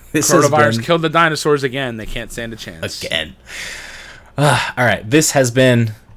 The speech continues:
Speaker 1: episode ninety-four of What the Funcast. We will talk to you guys next week. Hopefully with some more exciting news about, I don't know, God knows what. I don't know what's about to be announced, but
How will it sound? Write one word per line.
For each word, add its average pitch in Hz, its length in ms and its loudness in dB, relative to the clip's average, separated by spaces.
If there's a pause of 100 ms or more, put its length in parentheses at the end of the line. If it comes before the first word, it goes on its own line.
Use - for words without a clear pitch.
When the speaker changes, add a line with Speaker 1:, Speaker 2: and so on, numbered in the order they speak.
(480)
Speaker 1:
episode 135 340 2
ninety-four 95 600 0
of 98 100 -10
What 107 120 0
the - 60 -12
Funcast. 92 500 -2
We 117 280 2
will 95 280 -2
talk 104 280 -4
to - 120 -6
you 95 40 -4
guys 87 320 -4
next 110 400 -4
week. 98 280 -10 (160)
Hopefully 98 320 -8
with 82 80 -12
some 85 400 -10
more 90 160 -8
exciting 85 340 -8
news 85 220 -8
about, 80 280 -6 (120)
I 78 140 -10
don't 71 100 -10
know, 73 180 -12 (120)
God 82 200 -6
knows 73 180 -12
what. 67 220 -12
I 76 80 -8
don't 78 100 -8
know 69 120 -12
what's - 160 -16
about - 160 -16
to - 60 -20
be - 80 -14
announced, 67 380 -14
but 64 180 -12